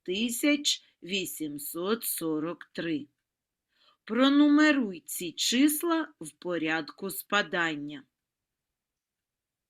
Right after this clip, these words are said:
Запиши найменше непарне трицифрове число.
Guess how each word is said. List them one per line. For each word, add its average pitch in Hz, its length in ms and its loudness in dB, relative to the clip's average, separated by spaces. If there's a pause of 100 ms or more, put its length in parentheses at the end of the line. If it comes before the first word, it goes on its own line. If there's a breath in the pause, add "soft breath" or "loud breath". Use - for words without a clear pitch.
(720 soft breath)
Запиши 233 880 2 (120)
найменше 196 1200 2
непарне 190 1000 0 (100)
трицифрове 160 1000 -6
число. 202 720 -4